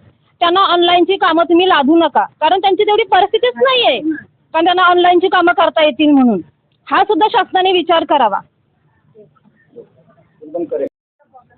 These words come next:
Speaker 1: आशाची नियुक्ती ही मा-, माता मृत्यू आणि बाळ मृत्यू कमी करण्यासाठी झालेली होती. आता त्या आशा वर्कर झाल्यामुळे, अ, बरंचसं प्रमाण पूर्ण कमी झालेलं आहे, त्याच्यामुळे ते क-,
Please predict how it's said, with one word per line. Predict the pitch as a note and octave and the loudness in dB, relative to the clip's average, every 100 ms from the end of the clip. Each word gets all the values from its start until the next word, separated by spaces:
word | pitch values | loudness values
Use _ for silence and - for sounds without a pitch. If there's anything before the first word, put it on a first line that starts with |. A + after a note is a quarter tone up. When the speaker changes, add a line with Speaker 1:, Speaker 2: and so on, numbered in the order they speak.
| B3 - C#4+ _ - A#3+ A#3 | -20 -20 -20 _ -20 -18 -8
Speaker 1:
आशाची | - D4 - F#4 G4 | -4 -4 -2 -4 -2
नियुक्ती | F#4+ F4 E4+ - F4 F4+ | -2 -2 -4 -6 -2 0
ही | E4+ | 0
मा-, | B3+ C#4+ C#4 E4+ G#4 E4 | -2 -2 -4 -6 -6 -2
माता | D#4 D4+ F4 | 0 0 -2
मृत्यू | F4+ F#4 - F#4+ | 0 -2 0 0
आणि | F4 F4+ | 0 0
बाळ | D#4+ D4+ | 2 2
मृत्यू | E4 F4 - F#4 | 2 0 0 -2
कमी | F4+ D#4+ | 0 0
करण्यासाठी | D#4+ D#4 D#4 D#4 D4 E4 | 0 0 0 -2 0 0
झालेली | F4+ C4 C4 | 2 2 2
होती. | C#4 C4+ B3+ D4+ - _ _ | 2 0 -2 -4 -4 _ _
आता | - C4+ | -8 -4
त्या | F4 F4 | -2 -2
आशा | F4+ C#4 C#4+ F4+ | -2 -2 0 0
वर्कर | F#4 F#4 | 0 0
झाल्यामुळे, | F4 F#4+ D#4 E4 E4+ D4+ E4+ _ _ _ | 0 0 2 0 2 0 -2 _ _ _
अ, | B3+ A#3+ | -8 -4
बरंचसं | A#3 E4+ F#4 G4+ | 0 0 0 -2
प्रमाण | A4 G4+ F#4+ F#4+ | -2 -2 -2 0
पूर्ण | G4 F#4 | 0 0
कमी | G4 E4+ F4 | 0 0 2
झालेलं | E4+ E4 C#4 C4 | 2 2 2 0
आहे, | F#3 | -4
त्याच्यामुळे | F3+ - - D4 F4+ F4+ | -8 -10 -6 -2 0 -2
ते | F#4+ - F4+ G#4 | -4 -4 -4 -2
क-, | G4+ F#4 F#4 | 0 2 2